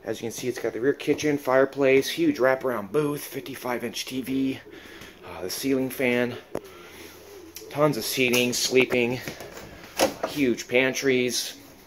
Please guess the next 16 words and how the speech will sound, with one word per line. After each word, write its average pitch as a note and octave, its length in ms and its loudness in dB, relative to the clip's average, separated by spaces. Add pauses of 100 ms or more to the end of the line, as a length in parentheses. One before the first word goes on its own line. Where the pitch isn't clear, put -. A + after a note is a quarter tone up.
(2000)
fifteen A#2+ 360 -6
thousand A2+ 520 2 (360)
B A#2 120 -10
T A2 140 -10
U A2+ 120 -2
ducted A#2 360 0
A G2+ 120 0
C, C3+ 380 -6
side C3+ 340 2
aisle. A#2+ 380 2 (760)
This C3+ 220 4
one C3+ 80 2
even C3+ 180 4
has B2+ 260 4
a G#2+ 60 2
loft. A#2+ 540 4